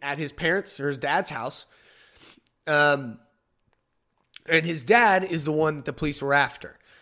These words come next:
His dad was being suspected of drugs and, uh, drug sales, and so they had, and, and they had, they had accrued enough evidence to get a warrant to raid the home. So they do a, it was like four or five o'clock in the morning, middle of the night raid, of course,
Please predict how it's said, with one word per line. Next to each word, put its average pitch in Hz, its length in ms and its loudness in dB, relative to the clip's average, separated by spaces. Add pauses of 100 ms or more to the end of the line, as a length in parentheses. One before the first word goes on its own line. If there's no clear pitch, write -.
(200)
His 143 220 -6
dad 196 400 6
was 151 140 -4
being 147 180 -6
suspected 143 500 -6
of 131 220 -4
drugs 175 720 4
and, 123 640 -6 (440)
uh, 104 420 -4 (120)
drug 139 300 -4
sales, 165 800 4
and 147 200 -10
so 143 300 0
they 147 300 0
had, 147 260 -4 (200)
and, 139 240 -10
and 143 120 -6
they 143 140 0
had, 143 260 -6
they 147 100 0
had 135 180 -4 (160)
accrued 185 340 -2
enough 185 340 -2
evidence 196 500 2
to 147 100 -10
get 151 120 -4
a 160 40 0
warrant 170 580 0 (240)
to 151 100 -8
raid 147 220 2
the 156 80 0
home. 160 340 2 (540)
So 160 140 0
they 156 160 2
do 156 280 2
a, 147 140 4
it 156 140 -2
was 170 120 -2
like 156 120 -2
four 175 220 -2
or 160 40 0
five 151 220 -4
o'clock 139 260 -4
in 139 60 -10
the 127 60 -6
morning, 139 320 -4
middle 196 180 4
of 208 60 4
the 190 80 0
night 175 240 2
raid, 135 260 -4
of 165 140 -8
course, 113 320 -8